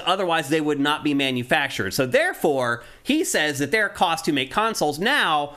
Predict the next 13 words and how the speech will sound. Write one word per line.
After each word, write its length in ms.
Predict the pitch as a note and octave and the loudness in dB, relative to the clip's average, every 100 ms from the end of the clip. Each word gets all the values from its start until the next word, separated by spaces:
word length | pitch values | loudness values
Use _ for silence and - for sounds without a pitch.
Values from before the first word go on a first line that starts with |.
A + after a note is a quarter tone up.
| - | -12
stays 380 | - - E3+ E3 | -4 0 0 0
the 80 | D3 | -2
same, 400 | - C3+ F2+ E2+ | 0 0 -2 -2
that 100 | B2+ | 0
it 120 | D3 | 0
never 240 | D3 D3+ D3+ | 0 0 0
goes 260 | C#3 C3+ | 0 0
down. 340 | B2 C3 A#2 G#2+ | 0 0 0 -2
Do 80 | F#3+ | 0
you 100 | C#4+ | -2
believe 580 | A3 - F3+ F3+ B3+ B3+ | -2 -2 0 0 -2 0
that, 240 | C4+ A#3 | 0 0
Matt? 460 | B3+ B3+ B3 - | 0 0 -2 -6